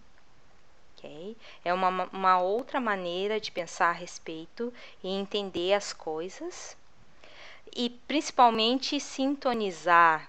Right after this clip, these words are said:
né, um novo ponto de vista. Então,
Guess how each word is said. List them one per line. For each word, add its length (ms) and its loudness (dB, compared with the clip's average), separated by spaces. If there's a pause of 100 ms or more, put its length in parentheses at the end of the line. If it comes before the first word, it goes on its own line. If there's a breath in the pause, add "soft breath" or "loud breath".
(120)
né, 180 -2
um 140 0
novo 320 -4
ponto 380 -8
de 120 -10
vista. 640 -12 (1400 loud breath)
Então, 260 6